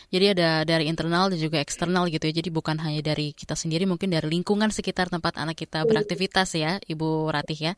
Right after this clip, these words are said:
Speaker 1: Kita juga
Speaker 2: Ya.
Speaker 1: ikut libatkan. Nah, tadi juga sudah dibahas gitu juga kan, eh, mengenai penculikan dan juga kasus kekerasan.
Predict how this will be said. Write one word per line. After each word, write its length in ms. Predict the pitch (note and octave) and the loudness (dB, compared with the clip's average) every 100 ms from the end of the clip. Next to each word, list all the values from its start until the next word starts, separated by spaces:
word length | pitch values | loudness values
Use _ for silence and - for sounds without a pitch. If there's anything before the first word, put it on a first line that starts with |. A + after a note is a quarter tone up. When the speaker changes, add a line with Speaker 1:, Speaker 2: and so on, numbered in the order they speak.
| _ - - | _ -20 -10
Speaker 1:
Kita 160 | - E3+ | -2 0
juga 160 | D#3+ E3 | 2 0
Speaker 2:
Ya. 80 | D3 | 0
Speaker 1:
ikut 160 | E3 E3 | -2 -2
libatkan. 480 | D#3+ D#3 D3+ - D#3+ - - - | -2 -2 -4 -4 -6 -8 -18 -6
Nah, 80 | G3+ | -2
tadi 240 | G3 A#3 | 2 2
juga 320 | G#3 F#3+ F#3 | 2 4 4
sudah 480 | F3+ G3+ F3+ E3+ E3 | 4 2 4 4 4
dibahas 640 | E3 E3 E3+ G3 - - E3 | 2 0 2 2 2 2 0
gitu 240 | E3+ F3 | -2 -2
juga 320 | E3 E3+ E3+ | 0 0 0
kan, 160 | F3 F#3+ | 0 -2
eh, 160 | E3 | -2
mengenai 320 | D#3 D#3 D#3 D3+ | -2 -2 -2 -2
penculikan 640 | D#3+ E3 D#3 - D#3 D#3 - - - | -2 -2 -2 -2 -4 -4 -12 -18 -4
dan 80 | E3 | -2
juga 480 | D#3+ D#3+ D#3+ D3+ D3+ | -2 -2 -2 -2 -4
kasus 320 | - - - | -4 -2 0
kekerasan. 560 | F#3 F#3 F3+ E3+ D#3+ | 0 2 2 2 0